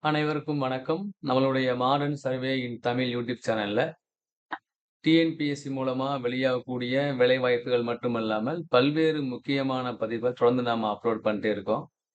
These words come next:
அதில் நம்ம இப்ப ரீசென்ட்டா இன்டர்வியூ போய்கிட்டு இருக்கக்கூடிய இந்த டி எம் ஏ, Municipal Administration and Water Supply Department-ல நாளைக்கு கூட வந்து இந்த இன்டர்வியூ முடியுது.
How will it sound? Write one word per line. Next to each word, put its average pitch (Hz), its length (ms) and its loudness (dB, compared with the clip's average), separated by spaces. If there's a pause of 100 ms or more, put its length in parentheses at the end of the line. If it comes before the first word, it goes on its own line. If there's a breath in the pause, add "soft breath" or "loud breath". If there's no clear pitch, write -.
(280)
அதில் 135 260 6
நம்ம 127 260 0 (1160)
இப்ப - 160 2
ரீசென்ட்டா 151 540 0
இன்டர்வியூ 135 400 -2
போய்கிட்டு 123 280 -4
இருக்கக்கூடிய 117 400 0 (400)
இந்த 117 180 6
டி 123 220 2
எம் 120 200 -2
ஏ, 101 280 -8
Municipal 143 400 2
Administration 131 920 -2
and 123 160 -2
Water 123 400 4 (100)
Supply 117 280 2
Department-ல 110 800 0 (420 soft breath)
நாளைக்கு 131 420 2
கூட 131 200 4
வந்து 120 600 -2 (120)
இந்த 120 180 4
இன்டர்வியூ 127 400 2
முடியுது. 113 500 -2